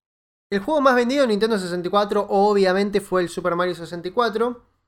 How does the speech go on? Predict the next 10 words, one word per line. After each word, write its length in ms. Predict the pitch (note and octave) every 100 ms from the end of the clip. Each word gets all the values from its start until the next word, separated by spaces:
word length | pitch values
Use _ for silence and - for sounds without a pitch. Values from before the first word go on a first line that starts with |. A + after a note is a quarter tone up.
| _ _ _ _ _ _ -
Hay 160 | G3+
que 80 | G3+
decirlo, 360 | F#3+ F#3+ C4 G#3
estuvo 380 | G3+ A#3+ G#3+ G#3
en 180 | G3 G#3+
una 200 | C#4 A#3+
de 200 | F#3 -
cada 400 | F#3 F3+ E3 _
tres 280 | A3 C4+ -
casas 640 | - C4+ - D3 C3